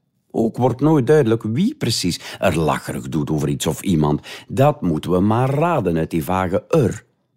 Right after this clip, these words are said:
Het voorzetsel over is dan ook nog eens te afstandelijk. En vaak wordt er ook maar een beetje lacherig gedaan over dingen. Dat maakt het nog moeilijker om het probleem serieus te nemen. Het resultaat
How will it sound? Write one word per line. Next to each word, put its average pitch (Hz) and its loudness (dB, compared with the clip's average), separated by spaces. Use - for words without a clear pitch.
Het - -10
voorzetsel - -2
over 113 2
is 98 -2
dan 95 0
ook 143 2
nog 90 0
eens 82 -6
te - -2
afstandelijk. 117 -2
En 71 -4
vaak 107 0
wordt 85 -4
er - -8
ook 92 -2
maar 90 0
een 165 2
beetje 226 2
lacherig - -6
gedaan 73 -2
over 76 -2
dingen. 71 0
Dat 80 -2
maakt 76 -2
het 95 -4
nog 110 4
moeilijker 82 0
om 85 0
het 78 -4
probleem 135 2
serieus 80 -2
te 73 -8
nemen. 65 -6
Het - -10
resultaat 87 0